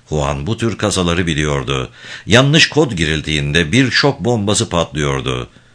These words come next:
Kod geçerliydi. Kasanın içinde değişik para birimlerine ait tomarlar, bir tabanca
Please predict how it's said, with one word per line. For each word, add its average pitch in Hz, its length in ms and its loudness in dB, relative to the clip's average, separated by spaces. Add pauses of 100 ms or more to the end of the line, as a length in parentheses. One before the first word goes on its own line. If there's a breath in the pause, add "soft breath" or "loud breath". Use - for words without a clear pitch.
(120 soft breath)
Kod 73 240 -4
geçerliydi. 69 920 0 (520 loud breath)
Kasanın 151 420 4
içinde 80 440 2
değişik 117 400 2
para 117 260 2
birimlerine 73 500 0
ait 71 340 0
tomarlar, 71 640 0
bir 90 160 0
tabanca 76 680 0